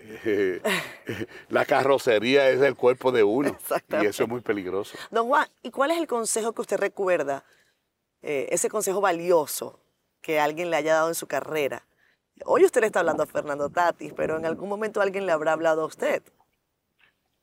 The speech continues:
Speaker 1: Mucha gente se me, se me acercaba, me daba buenos consejos y, y yo diría que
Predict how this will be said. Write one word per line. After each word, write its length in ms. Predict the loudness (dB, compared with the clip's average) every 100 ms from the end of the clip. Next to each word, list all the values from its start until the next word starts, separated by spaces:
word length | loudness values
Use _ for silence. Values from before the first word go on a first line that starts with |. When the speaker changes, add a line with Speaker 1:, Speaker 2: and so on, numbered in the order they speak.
| _
Speaker 1:
Mucha 360 | 0 0 2 2 2
gente 320 | 0 -4 -4
se 160 | -2
me, 360 | -2 -4 -6 -8
se 180 | -6 -6
me 100 | -6
acercaba, 720 | -8 -10 -4 0 2 2 -2
me 100 | -4
daba 220 | -4 -4
buenos 340 | -4 -6 -6 -8
consejos 800 | -10 -12 -12 -10 -10 -10 -10
y, 160 | -10 -16 _ _ _ _ _
y 180 | -12 -8
yo 200 | -2 -2
diría 380 | -2 -4 -2 -4
que 320 | -4 -4 -4